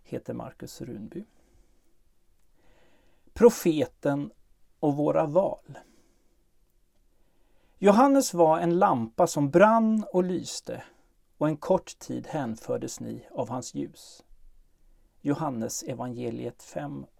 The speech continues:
och trettiofem. Johannes döparen är en solitär, höljd i en ensamhet som gör honom svår att förstå.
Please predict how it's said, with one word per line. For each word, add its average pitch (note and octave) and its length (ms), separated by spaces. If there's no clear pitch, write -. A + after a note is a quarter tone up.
och - 140
trettiofem. - 520
Johannes E3 360
döparen G#3+ 680
är C#3 260
en D3 220
solitär, - 880
höljd B3+ 560
i A3+ 140
en B3 120
ensamhet D#3+ 760
som F3+ 180
gör C3+ 200
honom C#3+ 280
svår B2+ 380
att - 160
förstå. - 600